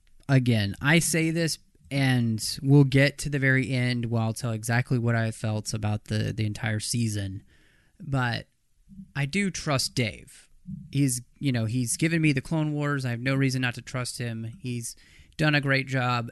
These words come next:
So I don't think they're gonna destroy his character, Lando's character. I, I think there's no way Dave would allow that to happen. It's just a fear of mine that that would happen. And it was a little bit of a frustration just because,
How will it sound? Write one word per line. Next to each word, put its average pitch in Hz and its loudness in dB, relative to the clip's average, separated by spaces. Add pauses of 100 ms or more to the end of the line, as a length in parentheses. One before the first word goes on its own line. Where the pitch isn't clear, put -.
(120)
So 147 -2
I 147 0
don't 160 0
think 143 -4
they're 139 -2
gonna 131 -2
destroy 123 -2
his 113 -2
character, 107 -6 (420)
Lando's 120 -2
character. 110 -2
I, 107 -4
I - -2
think 139 -4 (1200)
there's 151 -2
no 160 -2
way 135 2 (160)
Dave 117 -4
would 113 -4
allow 113 -6
that 110 -6
to 107 -8
happen. 101 -6 (300)
It's 165 0
just 214 -2
a 147 0
fear 147 0
of 147 -4
mine 139 0
that 113 -4
that 120 2
would 117 0
happen. 87 -8
And 120 -2 (480)
it 202 4
was 196 2
a 180 0
little 185 0
bit 156 4
of 151 2
a 143 0
frustration 147 2
just 135 0
because, 135 2